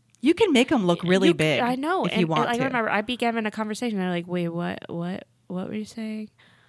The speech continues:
Speaker 2: What?"
Speaker 1: I'm sorry, I just
Speaker 2: sorry.
Speaker 1: see
Speaker 2: Yeah,
Speaker 1: udders.
Speaker 2: he was just like, "Your boobs just
Speaker 1: I
Speaker 2: look
Speaker 1: just
Speaker 2: so
Speaker 1: see your
Speaker 2: big."
Speaker 1: ability to keep a human alive.
Speaker 2: Yeah. And I just was always trying to show off my boobs.
Speaker 1: Well,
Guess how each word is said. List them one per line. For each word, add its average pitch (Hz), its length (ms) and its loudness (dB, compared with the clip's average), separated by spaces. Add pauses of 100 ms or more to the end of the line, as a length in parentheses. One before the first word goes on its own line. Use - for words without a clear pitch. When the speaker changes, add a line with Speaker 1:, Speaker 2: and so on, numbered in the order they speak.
(600)
Speaker 2:
What?" 214 260 -4 (420)
Speaker 1:
I'm 175 60 -14
sorry, 160 300 -4
I - 20 -2
just 170 120 -4
Speaker 2:
sorry. - 100 -8
Speaker 1:
see 156 160 -4
Speaker 2:
Yeah, - 140 -6
Speaker 1:
udders. 139 380 -4
Speaker 2:
he 208 140 -10
was 208 140 -12
just - 160 -18
like, 180 200 -8
"Your 180 200 -12
boobs 190 440 -10
just - 220 -20
Speaker 1:
I 180 40 -8
Speaker 2:
look 175 80 -8
Speaker 1:
just 180 120 -4
Speaker 2:
so 180 80 -8
Speaker 1:
see 185 80 -4
your 175 160 2
Speaker 2:
big." - 40 -8
Speaker 1:
ability 151 360 0
to 143 100 -6
keep - 240 -6
a 151 60 -2
human 143 340 -4
alive. 127 380 -8 (140)
Speaker 2:
Yeah. 202 340 -10 (1000)
And 202 180 -8
I 202 220 -2
just 214 240 -6 (120)
was 196 160 -6 (120)
always 240 560 0
trying 180 240 -8
to 165 60 -12
show 156 280 -8
off 147 300 -10
my 113 120 -16
boobs. - 480 -12 (2250)
Speaker 1:
Well, 208 280 -10